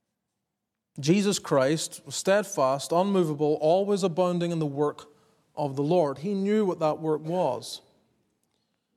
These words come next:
And we can't pray, "Thy kingdom come," without recognizing our part in bringing it to pass, our little place within that kingdom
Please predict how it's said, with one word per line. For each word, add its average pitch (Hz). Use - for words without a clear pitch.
And -
we 165
can't 269
pray, 254
"Thy 190
kingdom 196
come," 220
without 175
recognizing 185
our 208
part 202
in 170
bringing 180
it 165
to -
pass, -
our 175
little 190
place -
within 160
that 165
kingdom 165